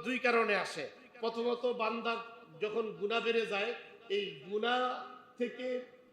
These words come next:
উত্তরণের জন্য, গুনাহ থেকে ফিরে আসার জন্য আল্লাহ বান্দাকে কি করেন? বিপদ দেন, এক নাম্বার। দুই নাম্বার হচ্ছে, বা-, বান্দা গুনাহ করে নাই, এরপরও বিপদ আসছে।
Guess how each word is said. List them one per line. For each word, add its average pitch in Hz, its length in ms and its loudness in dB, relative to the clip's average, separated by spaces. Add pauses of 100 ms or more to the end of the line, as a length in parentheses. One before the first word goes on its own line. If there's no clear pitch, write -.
(180)
উত্তরণের 247 720 8
জন্য, 180 380 0
গুনাহ 240 200 6 (120)
থেকে 254 240 0
ফিরে 277 260 4
আসার 220 360 6
জন্য 220 320 0 (280)
আল্লাহ 226 360 4
বান্দাকে 220 480 -2
কি 233 80 -12
করেন? 226 400 0 (280)
বিপদ 190 420 -2
দেন, 165 240 0
এক 202 200 2
নাম্বার। 185 340 2 (460)
দুই 254 200 0
নাম্বার 233 380 4
হচ্ছে, 214 600 4 (340)
বা-, 208 440 2
বান্দা 240 360 4
গুনাহ 226 360 8
করে 240 200 8
নাই, 208 160 4 (380)
এরপরও 254 500 4
বিপদ 254 320 2
আসছে। 202 420 0